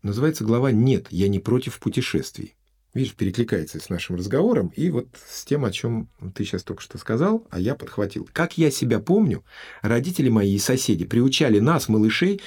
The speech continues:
бережно относиться ко всему живому. Не топчи траву, ходи тропкой, трава вырастет, её скосят, будет сено коровам, коню. Не трогай, не ломай сосенку,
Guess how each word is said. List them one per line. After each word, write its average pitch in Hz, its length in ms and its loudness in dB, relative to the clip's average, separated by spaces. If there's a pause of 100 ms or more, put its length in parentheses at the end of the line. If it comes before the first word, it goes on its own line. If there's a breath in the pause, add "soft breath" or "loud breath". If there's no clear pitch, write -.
(180 loud breath)
бережно 127 560 4
относиться 104 480 -2
ко - 100 -4
всему 117 300 0
живому. 87 480 0 (560 loud breath)
Не 123 120 2
топчи 139 300 0
траву, 170 440 2
ходи 113 280 2
тропкой, 113 500 0 (220 loud breath)
трава 143 340 2
вырастет, 107 440 2
её 98 160 4
скосят, 156 440 2
будет 101 280 2
сено 165 260 2
коровам, 92 520 2
коню. 90 460 -2 (520 loud breath)
Не 143 140 4
трогай, 135 340 4
не 110 80 2
ломай 117 340 4
сосенку, - 640 0